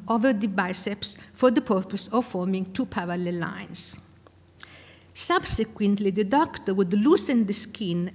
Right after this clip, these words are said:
and put linen dressing under it to promote separation. Four days later, he would dress the wound and encourage scar formation by treating the skin daily for fourteen days.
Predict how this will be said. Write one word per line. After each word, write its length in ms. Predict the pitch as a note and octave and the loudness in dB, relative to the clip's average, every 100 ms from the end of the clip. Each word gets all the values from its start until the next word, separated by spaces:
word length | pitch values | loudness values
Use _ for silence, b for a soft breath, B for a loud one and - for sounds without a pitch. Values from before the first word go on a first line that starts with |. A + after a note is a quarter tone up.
| F#3+ | -4
and 160 | G#3 | -4
put 260 | - B3+ - | -2 -2 0
linen 540 | A#3 C4 F4 A3+ F#3 | 2 4 4 4 2
dressing 520 | F#3 F3+ F#3+ - G#3 G3+ | -2 -6 -6 -4 -4 -2
under 360 | A3+ C4 C4 F3 | 2 4 4 2
it 260 | E3+ - | -2 -6
to 80 | - | -6
promote 460 | A#3 C#4+ F3+ E3+ F3 | 0 2 2 2 -2
separation. 720 | - F3 - E3+ F3 - F3+ E3 - - B B B B | -6 -6 -6 -8 -6 -6 -8 -14 -20 -20 B B B B
Four 300 | - - C4+ | -10 4 6
days 420 | B3+ G3+ G3 - - | 6 4 0 0 0
later, 420 | D#4 D#4+ B3 G#3+ B - | 0 0 -2 -4 B -2
he 80 | A#3+ | 2
would 260 | G#3 E3 | 2 2
dress 320 | G#3+ C4+ D#4+ | 0 0 0
the 140 | - C#4 | -2 0
wound 400 | G#3+ E3 F3+ F3+ - | 2 2 0 -2 0
and 180 | A3 G#3+ | 2 4
encourage 560 | C4 - F#3+ F3 E3+ | 2 2 0 0 -4
scar 380 | - - - C4 | -6 -6 -2 -2
formation 640 | C#4 C#4+ B3 E3 - F#3+ G3+ B B | 0 0 2 0 -2 -6 -10 B B
by 140 | F#3 | -2
treating 480 | G3+ - D#4+ D#4+ B3+ | -2 2 4 6 6
the 80 | G#3 | 4
skin 560 | A3+ - - G#3+ G3+ G3 | 0 -4 -2 2 2 2
daily 320 | G3 F#3+ F#3+ | 2 4 2
for 200 | G3 G3+ | 0 -2
fourteen 580 | G3 A3 G#3+ G#3 F#3 F3+ | -2 -2 -4 -4 -4 -4
days. 540 | F3 F3+ - - - | -6 -12 -14 -14 -14